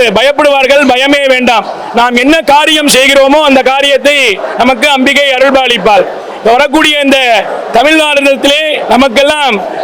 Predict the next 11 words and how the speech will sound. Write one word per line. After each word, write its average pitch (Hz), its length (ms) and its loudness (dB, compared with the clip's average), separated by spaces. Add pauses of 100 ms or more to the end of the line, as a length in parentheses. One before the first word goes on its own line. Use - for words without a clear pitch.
வருட 285 180 2 (100)
புலனானது 277 500 0 (520)
தண்ணி 302 360 2
மிகவும் 285 400 2 (400)
கஷ்-, - 300 -2
கஷ்டமாக 294 480 0
இருக்குமாக 277 440 0
சொல்லப்படுகிறது. 262 580 2 (520)
ஆகவே 269 260 2 (120)
பக்தர்கள் 277 440 0
எல்லாம் 294 260 0